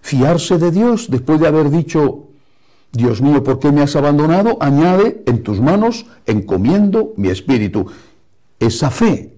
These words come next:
también de Cristo, en el momento de la kenosis, en el momento del vacío total, de la oscuridad total, es lo que da paso a la redención y a la salvación.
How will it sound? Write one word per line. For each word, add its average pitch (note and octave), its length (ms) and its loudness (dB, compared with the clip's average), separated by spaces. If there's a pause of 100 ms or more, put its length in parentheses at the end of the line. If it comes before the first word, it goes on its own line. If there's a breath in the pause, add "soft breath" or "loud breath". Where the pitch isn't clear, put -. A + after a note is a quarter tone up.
también G3 480 2
de G3+ 160 2
Cristo, F#3 380 0
en A#2 80 -2
el A#2 40 0
momento D3 360 2
de C#3 100 2
la - 260 -6
kenosis, G#2+ 680 -2 (260 soft breath)
en G#2 140 -2
el G2 40 0
momento C3+ 400 2
del A#2+ 200 2
vacío B2+ 500 0
total, B2+ 540 -2 (200 loud breath)
de B2 120 -4
la B2 100 2
oscuridad C#3 720 2
total, E3+ 480 -2 (340 soft breath)
es C3 400 -2
lo F#2 160 -4
que - 100 -8
da F#2+ 220 -6
paso A2+ 500 -10 (440)
a F2+ 100 -6
la E2 140 -4
redención E2 720 -6
y F2+ 100 -4
a D#2 60 -6
la E2+ 100 -6
salvación. D#2+ 640 -12